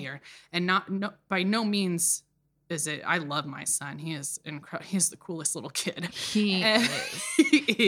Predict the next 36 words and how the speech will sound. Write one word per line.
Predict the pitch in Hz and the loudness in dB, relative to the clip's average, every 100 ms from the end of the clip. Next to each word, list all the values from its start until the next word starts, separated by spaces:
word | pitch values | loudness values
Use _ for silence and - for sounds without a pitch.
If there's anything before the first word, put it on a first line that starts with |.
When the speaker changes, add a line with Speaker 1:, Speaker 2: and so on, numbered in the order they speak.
| 180 | 6
Speaker 2:
is. | 190 | 4
Speaker 1:
He | 196 | 0
loves | 185 180 190 185 | 2 2 2 0
those | 208 220 | -2 -2
cupcakes. | - - - | 0 -2 2
Speaker 2:
Oh | 254 254 262 269 269 | 4 8 10 10 8
my | 262 233 233 - | 6 6 6 4
goodness. | 254 262 262 262 277 294 | 6 6 6 2 2 2
He | 311 | 4
is | 269 | 4
so | - - 233 240 - | 2 2 4 2 4
awesome. | 185 240 - 302 262 262 | 4 6 4 2 4 4
And, | 220 233 220 | 2 2 2
oh, | 151 220 | 2 2
we | 214 220 | 4 4
have | 202 | 4
so | - - 233 220 | 4 4 4 4
much | 208 190 175 | 4 2 0
fun. | - 196 185 170 | -2 2 2 2
It | - | 0
was | 196 190 | 0 2
just, | 208 - 262 | 2 2 2
you | 277 | 2
know, | 226 196 202 | 4 2 0
uh, | 196 196 - | 0 -2 0
unexpected. | - 196 208 - - 156 - 165 175 - _ _ _ _ _ - - | 0 2 2 0 0 -4 -4 -4 -6 -10 _ _ _ _ _ -12 -2
And, | 208 190 180 | 2 2 4
um, | 175 156 165 170 _ _ _ _ _ _ 196 - - _ - - | 4 4 0 -8 _ _ _ _ _ _ -8 -8 -16 _ -18 -2
not | 202 214 233 | 4 4 4
only | 240 233 214 190 | 0 0 2 2
that, | 170 160 160 - | 2 4 2 0
a-, | 165 170 | -2 2
after | 190 190 - 196 | 2 2 2 0
I | 170 | 0
had | - - 180 175 180 | -2 -4 2 2 2
him, | 175 160 147 143 151 | -6 -12 -10 -10 -12